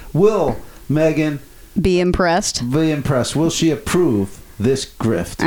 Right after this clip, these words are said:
Speaker 2: Okay.
Speaker 1: All right, let's see if you knew this one from TikTok.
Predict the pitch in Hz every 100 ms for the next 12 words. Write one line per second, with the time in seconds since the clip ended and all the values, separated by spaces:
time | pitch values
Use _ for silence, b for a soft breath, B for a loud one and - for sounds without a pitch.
0 | 170 - 165 185 B B B - 95 131
1 | 135 147 135 156 160 156 165 160 139 -
2 | - - 151 - - 82 69 - - -
3 | - - - - B B B B B -
4 | - 98 120 - 92 - - - -